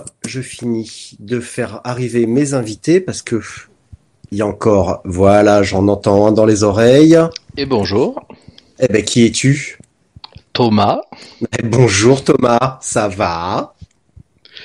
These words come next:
Speaker 2: Eh ben, écoute, on est pas mal, on va pas se plaindre. <laughs>
Speaker 1: Tu m'entends, tu m'entends comment là ?
Speaker 2: Pas trop mal.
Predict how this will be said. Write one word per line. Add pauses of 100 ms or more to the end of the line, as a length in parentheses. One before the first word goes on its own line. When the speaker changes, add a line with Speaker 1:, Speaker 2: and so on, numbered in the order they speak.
(420)
Speaker 2:
Eh
ben,
écoute,
on
est
pas
mal,
on
va
pas
se
plaindre. (680)
<laughs>
Speaker 1:
Tu
m'entends,
tu
m'entends
comment
là ? (1000)
Speaker 2:
Pas
trop
mal.